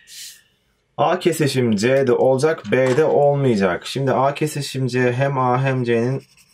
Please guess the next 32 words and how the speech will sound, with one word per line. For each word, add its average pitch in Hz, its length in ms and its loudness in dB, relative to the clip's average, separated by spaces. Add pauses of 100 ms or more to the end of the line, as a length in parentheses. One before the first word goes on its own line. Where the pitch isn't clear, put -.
(140)
kesişimi 123 500 -4
burası. 117 560 -2 (340)
A 123 180 0
kesişim 143 440 -4
C'de 135 300 2
olup 131 380 0
B'de 120 240 4
olmayacak 127 460 0
ne 131 160 -2
demek? 113 280 -2
Farklı - 480 -6
yani 98 240 -4
bu. 73 140 -10 (200)
A 98 200 0
kesişim 82 520 -10
C'de 80 340 -6
olacak, 98 480 -2
B 98 200 0
kümesinde 82 420 -8
olmayacak. 98 640 -4 (640)
A 110 200 -4
kümesinin 92 560 -8
C'de 85 280 -8
olup - 260 -12
B'de 92 240 -2
olmayan 90 420 -6
yer 110 280 -6
burası. 104 440 -6
Burayı 85 260 -4
ne 98 40 -4
yapmış - 340 -10
oluyorsun? - 460 -10